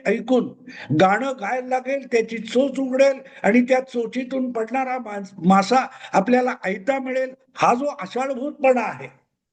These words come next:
हा मराठी मीडियामधल्या चर्चेमध्ये आपल्याला सहज दिसू शकतो, बघता आला पाहिजे.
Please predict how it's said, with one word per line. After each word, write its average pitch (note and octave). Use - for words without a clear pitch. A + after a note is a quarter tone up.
हा -
मराठी A#3+
मीडियामधल्या A#3
चर्चेमध्ये G#3+
आपल्याला A#3
सहज A3+
दिसू F#3+
शकतो, A3+
बघता G3
आला E3+
पाहिजे. C3+